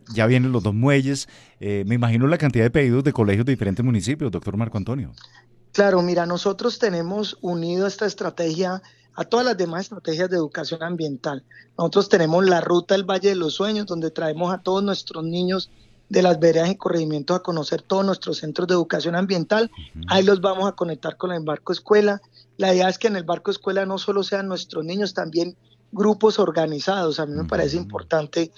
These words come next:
Speaker 2: universidades, los mismos empresarios,
Speaker 1: Claro.
Speaker 2: las personas que de alguna manera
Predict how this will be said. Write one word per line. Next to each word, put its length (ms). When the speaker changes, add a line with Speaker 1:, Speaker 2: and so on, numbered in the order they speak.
Speaker 2:
universidades, 920
los 160
mismos 300
empresarios, 800
Speaker 1:
Claro. 340
Speaker 2:
las 180
personas 500
que 120
de 60
alguna 260
manera 440